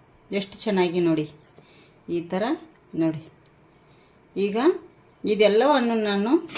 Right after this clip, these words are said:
ತೆಗೆದಿಟ್ಕೊಳ್ತೀನಿ ಒಂದು ಪ್ಲೇಟಿಗೆ. ತುಂಬ ಈಸಿ ರೆಸಿಪಿ ಇದು. ಈ ಥರ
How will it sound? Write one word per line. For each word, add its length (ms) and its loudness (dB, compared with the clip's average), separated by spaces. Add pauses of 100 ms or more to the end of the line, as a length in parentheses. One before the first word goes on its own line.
ತೆಗೆದಿಟ್ಕೊಳ್ತೀನಿ 800 4
ಒಂದು 280 2
ಪ್ಲೇಟಿಗೆ. 540 4 (1120)
ತುಂಬ 220 2 (180)
ಈಸಿ 280 -2
ರೆಸಿಪಿ 520 0
ಇದು. 180 2 (760)
ಈ 40 -6 (100)
ಥರ 140 -2